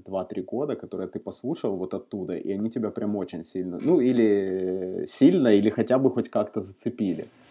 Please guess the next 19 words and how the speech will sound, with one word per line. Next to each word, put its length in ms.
То 60
есть 120
тут 140
такой 340
момент. 480
Количество — 1120
это, 760
конечно, 420
хорошо, 720
но 640
вместе 300
с 80
тем. 160
И 100
тоже 300
я 120
как-то 240
смотрю, 680
э, 880